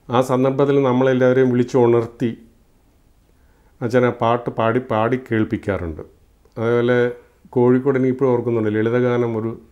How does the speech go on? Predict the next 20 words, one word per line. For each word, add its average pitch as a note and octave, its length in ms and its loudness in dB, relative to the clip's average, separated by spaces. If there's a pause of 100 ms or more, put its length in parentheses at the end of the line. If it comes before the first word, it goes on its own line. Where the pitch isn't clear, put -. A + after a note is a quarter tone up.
(140)
പാടിയിട്ട് A2+ 360 -4
അവിടെ A2+ 180 -2
നിന്ന് A2+ 260 -2
റെക്കോർഡ് B2+ 380 2
ചെയ്തിട്ട് A2+ 360 -2
വന്നിട്ട്, G#2 440 -4 (460)
ഈ - 20 0
ഓണത്തിനൊക്കെ B2+ 760 4
ഈ B2+ 280 4
All B2 400 -2
India B2 220 2
Radio-യിൽ B2 280 2
പ്രോഗ്രാം A#2 420 -2
നടക്കാറുണ്ടല്ലോ, F2+ 720 -8 (640)
അങ്ങനെ B2 460 -2
എറ-, A2+ 280 -2
കോഴിക്കോട് C3+ 520 2
ഒരു C3+ 60 2
പ്രോഗ്രാം B2 460 0
ചെയ്തിരുന്ന A#2 420 -2